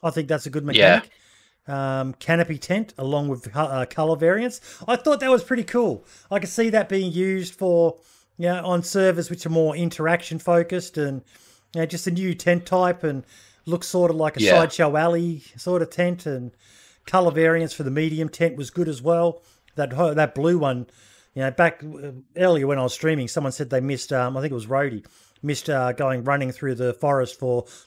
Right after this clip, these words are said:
Speaker 1: looking for tents. And the blue pup tent just stood out like dog's balls. But some of those browns and greens and that, yeah.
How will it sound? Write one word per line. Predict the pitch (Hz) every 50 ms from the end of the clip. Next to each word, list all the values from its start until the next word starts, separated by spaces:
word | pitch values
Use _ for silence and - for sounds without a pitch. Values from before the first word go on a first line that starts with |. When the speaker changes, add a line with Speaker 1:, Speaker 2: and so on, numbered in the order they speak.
| _ -
Speaker 1:
looking | 143 143 - 131
for | 104 117
tents. | 113 - 156 156 135 110 - - - - _ _ _ _ _ _ _ - 143
And | 135 131
the | 127
blue | 117 165 180 170
pup | 139 - - 147 151 -
tent | - 147 131 110 -
just | 127 117 -
stood | - 160 139 135
out | 131 120
like | 117 117 110 -
dog's | 151 151 156 143 123
balls. | - 127 117 107 107 -
But | - 139 127 - _ _ - - _ _
some | - - 180
of | 170 165
those | 147 127 127 123 113 -
browns | _ - 135 143 151 151 151 156 139 -
and | 117 117
greens | 104 139 147 151 147 151 151 143 127
and | 139 147
that, | 151 147 139 - _ _ _ _ _ _ _ _ _ _
yeah. | - 175 185 143 107